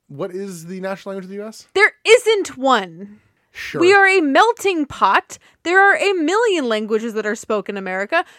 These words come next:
Speaker 2: Granted, the two most, like, major ones are English and Spanish, but, like, shut the fuck up. There's no national language. You can't say we're speak-, we're American, we speak English. No, that's not how that works, Bobby. Shut the fuck up.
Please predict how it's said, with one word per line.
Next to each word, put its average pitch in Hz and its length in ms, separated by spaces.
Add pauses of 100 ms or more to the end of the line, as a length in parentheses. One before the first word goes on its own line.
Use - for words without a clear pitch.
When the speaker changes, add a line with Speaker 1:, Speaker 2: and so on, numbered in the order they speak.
(160)
Speaker 2:
Granted, 330 320
the 277 140
two 311 160
most, 247 420
like, 220 180
major 320 360
ones 262 220
are 262 60
English 220 360
and 190 140
Spanish, 262 760 (300)
but, 277 140
like, 285 360 (200)
shut - 400
the 480 80
fuck - 440 (140)
up. 247 100
There's 311 200
no 370 160
national 285 480
language. 320 160
You 285 80
can't 392 180
say 415 60
we're 349 100
speak-, - 320
we're 285 140
American, 226 560
we 247 100
speak 240 280
English. 240 280
No, 294 220
that's 262 160
not 320 60
how 311 40 (120)
that 254 60
works, 370 240 (220)
Bobby. 247 560
Shut 403 200
the 466 80 (120)
fuck - 220
up. 220 340